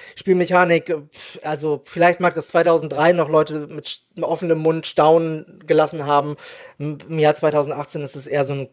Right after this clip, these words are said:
so, uh, nicht schon wieder. Ähm, dann Shadow of the Tomb Raider. Äh, man muss dazu sagen, ich bin ein riesengroßer Fan der Reboot-Reihe gewesen. Äh, Shadow of the Tomb Raider hat aber einfach, äh, die Story hat mich überhaupt nicht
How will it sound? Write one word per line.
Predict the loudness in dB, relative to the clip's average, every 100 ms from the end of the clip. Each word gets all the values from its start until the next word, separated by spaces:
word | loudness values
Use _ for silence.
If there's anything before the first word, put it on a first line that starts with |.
| _
so, | -6 -6 -6 -10 -14 2
uh, | 4 6 4 0 -4 -8 -16 -16
nicht | -14 -12
schon | -12 -12
wieder. | -8 -8 -8 -20 -20 _ _ 0
Ähm, | 4 6 4 0 0
dann | 2 2
Shadow | -2 0 0
of | -2
the |
Tomb | -8 -2 2
Raider. | 2 2 0
Äh, | 0 0 2 0
man | -2
muss | -4
dazu | -2
sagen, | 0 0
ich |
bin | -2 -8
ein | -10
riesengroßer | -6 -4 0 0 0 0 -2
Fan | -2 0 2
der | 0
Reboot-Reihe | 0 -4 -4 2 2 2
gewesen. | 0 0 0 0 -4 -8 -20 -20 -20 -20 _ -18
Äh, | -14 -12 -14
Shadow | -16 -8 2 4 4
of |
the | 2
Tomb | -4 2
Raider | 4 4
hat | 2 0
aber | 0 2 2
einfach, | 2 -2 -2 -8
äh, | -10
die | -8
Story | 2 2 4
hat | 0
mich | 0 -6 -4
überhaupt | 0 0 0 -4
nicht | -6 -6 -16